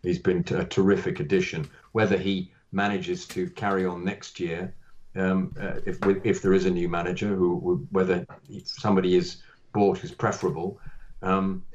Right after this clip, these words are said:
but I think he's been a, a, a bright spot in a really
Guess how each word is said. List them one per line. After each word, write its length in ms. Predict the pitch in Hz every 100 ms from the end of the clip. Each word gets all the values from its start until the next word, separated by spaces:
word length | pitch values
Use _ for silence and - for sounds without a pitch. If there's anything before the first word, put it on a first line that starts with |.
| - - -
but 120 | 95
I 80 | 101
think 260 | - 98
he's 220 | 90 87 78
been 220 | 92 87
a, 500 | 85 82 90 82 -
a, 60 | 90
a 40 |
bright 420 | 76 98 98 92 -
spot 540 | - - 110 90 - 90
in 100 | 85
a 80 |
really 540 | 80 87 87 80 76